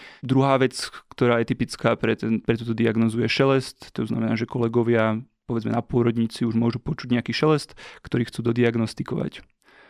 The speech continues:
A následne teda dieťa je vyšetrené detským kardiológom, ten stanoví diagnózu a potom sa časuje operácia. A tá operácia je potom v priebehu, povedzme, prvého roku života, ale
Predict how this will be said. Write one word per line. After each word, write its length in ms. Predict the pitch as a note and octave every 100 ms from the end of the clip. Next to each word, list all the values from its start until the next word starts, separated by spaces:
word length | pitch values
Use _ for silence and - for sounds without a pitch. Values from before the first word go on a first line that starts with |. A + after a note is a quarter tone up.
| _ _ _
A 320 | - A2 A#2 A#2
následne 540 | A#2+ - C#3 B2+ B2
teda 320 | B2 A#2 A#2+
dieťa 560 | A#2 A#2+ B2+ B2+ - B2 A#2+
je 160 | A#2+ A#2+ - - A#2 A#2+
vyšetrené 400 | A#2+ B2 A#2+ A#2+
detským 320 | A#2 A#2+ -
kardiológom, 960 | A#2 C#3 D3+ D3+ D3 C#3+ B2+ B2+ B2 A#2+
ten 160 | A#2
stanoví 400 | A2 A2+ A2+ G#2+
diagnózu 720 | A2 B2+ B2 B2 A#2+ A#2 A#2 G#2+
a 80 |
potom 240 | G#2 - A#2
sa 80 | -
časuje 400 | A#2 A2 - A#2+
operácia. 800 | C3 D3+ C#3 C3 - B2+ B2 A#2 - - - - - -
A 300 | A#2 A2 A2+
tá 140 | A2 A2
operácia 500 | - G#2+ G#2+ - G#2+
je 60 | -
potom 380 | - A2+ G#2+
v 60 | -
priebehu, 380 | - A2+ G#2+ A2
povedzme, 300 | - A#2+ A2+ -
prvého 320 | B2 A#2 A2+
roku 320 | F3+ - -
života, 640 | B2+ B2+ A#2+ A2 G#2+ A2
ale 540 | - B2 A#2 A2 G#2